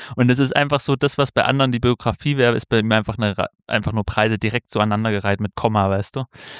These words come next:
Ähm, ich will da nur erwähnen, weil ich finde, diese Preise, die zeigen, das würde ich vielleicht gerne noch kurz sagen,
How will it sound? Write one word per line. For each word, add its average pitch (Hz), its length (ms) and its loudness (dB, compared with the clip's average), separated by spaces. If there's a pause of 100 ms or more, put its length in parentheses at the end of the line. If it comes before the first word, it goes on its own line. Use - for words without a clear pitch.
(240)
Ähm, 117 320 0
ich - 160 -10
will 139 180 2
da 127 160 4
nur 135 300 -4
erwähnen, 117 560 -2 (640)
weil 131 120 2
ich - 120 -4
finde, 160 200 2
diese 127 220 0
Preise, 131 400 0
die 120 100 -4
zeigen, 117 560 -2
das - 200 -4
würde 113 180 -4
ich 107 80 -4
vielleicht 110 320 0
gerne 104 220 0
noch 107 160 -4
kurz - 180 -4
sagen, 104 360 0